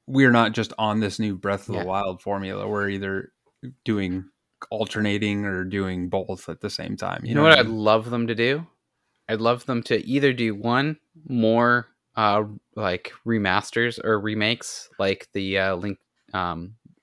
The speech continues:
Speaker 2: Link's Awakening that they put out a few years
Speaker 1: Yeah,
Speaker 2: ago. I
Speaker 1: yeah.
Speaker 2: thought that was
Speaker 1: Mm-hmm.
Speaker 2: absolutely phenomenal.
Speaker 1: Yeah.
Speaker 2: Very, like, you know, and everybody's like, "Oh, why we're paying,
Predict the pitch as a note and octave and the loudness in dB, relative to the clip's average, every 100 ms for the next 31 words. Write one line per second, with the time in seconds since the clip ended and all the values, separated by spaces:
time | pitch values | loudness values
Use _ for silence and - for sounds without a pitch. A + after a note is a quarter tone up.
0 | - A#2 A2 - F2+ G2+ - B2+ C#3 - | -6 -4 -4 -4 -6 -6 -8 -8 -6 -4
1 | B2 B2 A#2 C3 B2 C#3+ - _ - B2 | 0 0 0 2 2 2 -2 _ -6 0
2 | B2 G2 F#2+ - G2 B2 A#2 A2+ G#2 G2+ | 2 2 2 2 2 2 4 2 0 -4
3 | F#2+ G#2+ G#2 A2+ G#2 - A2 G#2 G#2+ G2 | -2 0 0 -2 -4 -4 -4 -2 -2 -4
4 | F#2+ - B2+ A2 A2 A2 A2 G2+ C3 A#2 | -6 -10 -6 2 4 4 2 -4 -2 0
5 | A2 - - - - C3+ A#2+ C3 C#3 C#3+ | 0 -2 -20 -14 -2 0 4 4 6 6
6 | C3 A#2 G2+ F2 G#2 F#2 E2+ D2+ G2 - | 4 4 2 4 2 2 0 -2 -4 -6
7 | G2+ E2+ F2 | -8 -8 -8